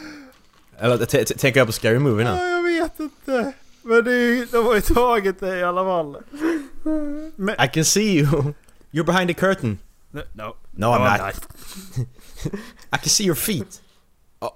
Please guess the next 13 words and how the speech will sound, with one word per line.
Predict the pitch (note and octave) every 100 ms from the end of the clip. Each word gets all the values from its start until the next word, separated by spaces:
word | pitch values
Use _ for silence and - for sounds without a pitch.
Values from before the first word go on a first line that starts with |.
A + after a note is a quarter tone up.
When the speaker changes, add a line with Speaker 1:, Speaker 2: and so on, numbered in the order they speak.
| _ _ -
Speaker 1:
oh | B2+ A#2 -
shit." | - - - _ _ - - - - -
Okej, | - A#2+ - G#2+
så | A#2+
gör | C3+
man | A#2+
som | C#3+
de | B2
Matsen. | A#2+ C3+ - - - A2+ A#2
<laughs> | - - - A3+ - E3+ F#3+ - - - - - - -
"Can, | - C#3+ -
can, | B2+ C3
can, | - C#3